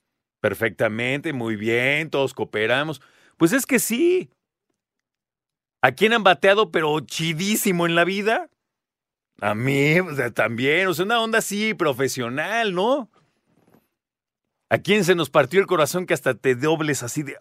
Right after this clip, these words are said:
"Ay, hijo de la", ¿no? A mí, pues es que es así, es así.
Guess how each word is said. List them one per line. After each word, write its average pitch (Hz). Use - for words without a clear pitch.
"Ay, 165
hijo 127
de 117
la", 107
¿no? 165
A 87
mí, 180
pues 170
es 269
que 311
es -
así, 247
es 196
así. 180